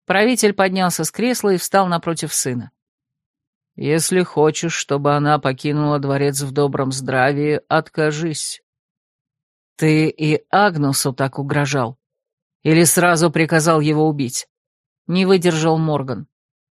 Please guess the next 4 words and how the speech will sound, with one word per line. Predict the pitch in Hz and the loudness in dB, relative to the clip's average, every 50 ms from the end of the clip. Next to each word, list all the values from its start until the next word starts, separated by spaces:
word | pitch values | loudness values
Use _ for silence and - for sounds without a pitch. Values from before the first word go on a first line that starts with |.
| _ _ _ _ _ _ _ _ _ _ _ _ _ _ _ _ _ _ _ | _ _ _ _ _ _ _ _ _ _ _ _ _ _ _ _ _ _ _
На | - 147 147 156 165 | -6 -4 -2 -2 -2
секунду | - - 202 190 - 269 285 269 247 247 247 226 - | -2 -2 -2 -2 -2 0 2 2 4 4 2 0 0
император | - 220 226 220 202 220 214 220 233 233 226 - 208 | 0 0 -2 0 2 2 2 2 2 2 0 -2 -2
растерялся. | 208 214 214 - - - 226 220 208 151 127 127 - - - | -2 -2 -4 -4 -4 -4 -2 -2 -2 -2 -4 -4 -8 -8 -10